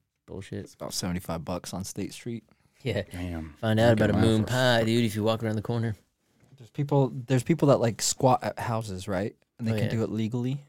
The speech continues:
Speaker 3: Yep.
Speaker 1: That is so weird. I don't get that
Speaker 2: Yeah,
Speaker 1: shit.
Speaker 2: that's like harboring
Speaker 3: A fugitive.
Speaker 2: douches.
Speaker 1: I think the government's like, "Well,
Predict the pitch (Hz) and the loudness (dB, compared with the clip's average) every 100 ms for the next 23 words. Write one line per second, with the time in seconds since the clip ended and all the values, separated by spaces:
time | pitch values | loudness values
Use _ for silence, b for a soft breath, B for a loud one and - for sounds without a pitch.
0 | _ _ _ _ _ _ - 87 107 - | _ _ _ _ _ _ -2 2 2 0
1 | 139 - 190 185 165 107 131 139 - - | -2 0 0 2 2 2 0 -2 -4 -6
2 | 98 110 95 95 98 - 110 - 110 110 | -2 -2 0 -2 -6 -6 -6 -2 -4 -2
3 | 110 104 104 107 _ _ - - 87 85 | -2 0 -2 -6 _ _ -12 -4 2 2
4 | 78 71 78 - 92 98 - 113 139 117 | 2 0 0 -2 -6 -6 -6 0 2 4
5 | 113 113 113 107 110 107 170 202 208 202 | 6 6 4 4 2 0 2 2 2 0
6 | 190 | -2